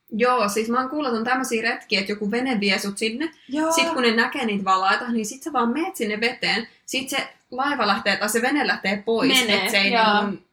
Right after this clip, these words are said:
Speaker 1: pelästytä niitä valaita. Ja sit sä vaan, ne valaat tulee sun luo, ja sä vaan uit niitten kanssa, sukellat niitten kanssa.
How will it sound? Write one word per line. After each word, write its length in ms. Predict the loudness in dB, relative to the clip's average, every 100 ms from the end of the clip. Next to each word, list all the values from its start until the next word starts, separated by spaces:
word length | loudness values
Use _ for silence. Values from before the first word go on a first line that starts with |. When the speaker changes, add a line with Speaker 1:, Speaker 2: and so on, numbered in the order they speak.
| _
Speaker 1:
pelästytä 520 | -2 2 0 0 -4 -4
niitä 300 | -4 -2 -2
valaita. 300 | -2 -4 -2
Ja 80 |
sit 200 | -2 -2
sä 120 | -2 -2
vaan, 180 | -2 -2
ne 120 | 0
valaat 360 | 2 2 2 0
tulee 240 | -2 -2
sun 180 | -2 -4
luo, 140 | 0 0
ja 60 | 0
sä 140 | 0
vaan 200 | -2 -2
uit 260 | -2 -2 -4
niitten 360 | -6 -6 -4
kanssa, 280 | 0 0 -2
sukellat 320 | -4 -4 -4
niitten 340 | -6 -6 -6 -4
kanssa. 240 | -2 -4